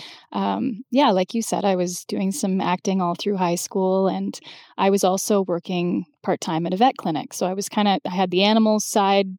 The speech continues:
to me, and I had the acting side of me, and I was very lucky that my boss allowed me to, to leave an afternoon to go for auditions and things like that, because some people wouldn't be so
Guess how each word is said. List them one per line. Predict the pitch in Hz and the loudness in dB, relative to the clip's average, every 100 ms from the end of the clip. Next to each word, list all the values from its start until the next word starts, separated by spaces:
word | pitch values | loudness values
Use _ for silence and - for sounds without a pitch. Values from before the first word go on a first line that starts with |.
| _ _ | _ _
to | - 214 | 0 2
me, | 202 202 202 | 4 4 2
and | 185 | 2
I | 180 | 2
had | 180 185 | 2 0
the | 180 180 | 2 2
acting | 190 - 196 | 0 0 -2
side | 185 180 180 | 0 0 0
of | |
me, | 185 180 | -2 -2
and | 180 | 0
I | 180 | 0
was | 190 - - - | -2 -6 -20 -6
very | 233 262 214 | 4 6 6
lucky | 175 160 - 165 | 4 2 0 -4
that | 160 156 - - - - | 0 0 0 -6 -12 -6
my | 208 175 | -4 -4
boss | 170 165 165 - - - | -2 0 0 -2 -10 -6
allowed | 196 175 180 233 | 0 2 4 2
me | 190 160 | 0 -2
to, | 170 - _ _ - | -2 -4 _ _ -4
to | 196 | 2
leave | 202 226 180 | 6 6 6
an | 175 180 | 4 2
afternoon | 170 - 185 180 | 0 -4 -4 -2
to | 180 | -2
go | 185 | -2
for | 175 175 | -2 -2
auditions | 175 180 - 185 180 | 0 -2 -2 -4 -2
and | 185 | -4
things | 175 180 | -4 -4
like | 175 - | -2 2
that, | 277 - | 0 0
because | 208 214 - - - - | 0 0 -2 -10 -20 0
some | 254 262 | 4 4
people | 226 202 185 | 4 2 0
wouldn't | 185 180 | 0 -2
be | 180 | -2
so | - 180 175 | 0 0 0